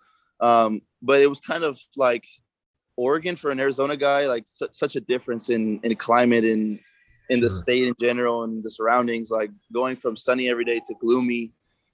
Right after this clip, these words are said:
Speaker 1: and rainy. And I just felt like kinda wasn't for me. I really like sunshine. I really like, like, uplifting and happiness. And Oregon didn't really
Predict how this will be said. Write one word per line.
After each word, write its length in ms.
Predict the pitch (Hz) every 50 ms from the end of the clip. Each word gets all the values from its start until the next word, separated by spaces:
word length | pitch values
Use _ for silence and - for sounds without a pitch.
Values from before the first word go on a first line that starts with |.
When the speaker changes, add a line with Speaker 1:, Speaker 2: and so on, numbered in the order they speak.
| _ -
Speaker 1:
and 180 | 110 104 101
rainy. 600 | 101 110 117 120 123 120 120 120 117 113 117 127 _ _ _ _ _ _
And 80 | - 117
I 80 | 120
just 160 | 113 117 113 -
felt 160 | 131 123 107
like 180 | 117 117 110 - _ _ _ _ _ -
kinda 300 | - 151 143 - 139 127
wasn't 280 | 127 135 123 123 113
for 80 | - 120
me. 180 | 110 120 117 113
I 100 | 110 117
really 200 | 123 139 143 131
like 200 | 131 127 123 -
sunshine. 560 | - - 123 123 120 - 127 117 117 117 113
I 40 | 110
really 220 | 110 110 117 123
like, 280 | 120 123 117 117 110 104 _ _
like, 220 | - 117 107 107 _ _ _ _ _ _ _ _ _ -
uplifting 500 | 127 127 - 127 135 127 - - 131 120
and 80 | 113 110
happiness. 500 | 120 120 113 - 117 110 107 110 - -
And 260 | 117 113 110 107 104 - _ _
Oregon 280 | - 135 147 156 156 139
didn't 160 | 127 123 120
really 340 | 120 127 120 120 110 104 -